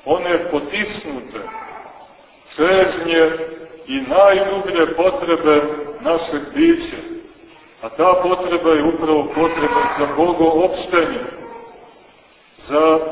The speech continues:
zajedničarenjem sa Bogom. To je najdublja potreba ljudskog bića. Dublja nego što je potreba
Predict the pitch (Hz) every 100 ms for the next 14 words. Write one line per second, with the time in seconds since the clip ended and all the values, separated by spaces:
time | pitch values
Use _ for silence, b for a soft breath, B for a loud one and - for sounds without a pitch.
0 | 160 160 - 180 185 185 - 170 175 170
1 | - 170 180 165 170 165 165 170 170 -
2 | - - - 131 180 196 185 170 165 170
3 | 170 165 156 151 160 - 151 143 143 -
4 | - - - 151 143 - - - - -
5 | - - _ - 208 - 175 175 185 180
6 | 170 - 165 160 160 160 160 - 165 170
7 | 160 151